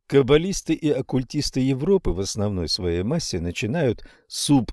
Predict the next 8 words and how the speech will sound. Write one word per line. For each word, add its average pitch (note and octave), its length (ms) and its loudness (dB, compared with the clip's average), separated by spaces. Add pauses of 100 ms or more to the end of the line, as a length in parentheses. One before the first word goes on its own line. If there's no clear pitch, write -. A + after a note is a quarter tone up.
роза F#2+ 600 2 (300)
третировать F3+ 880 2 (100)
тайные D3 480 2
науки C3 440 0
Востока. A#2 680 -4 (520)
По B2+ 180 6
сути G#3 360 -2
дела, E3 360 2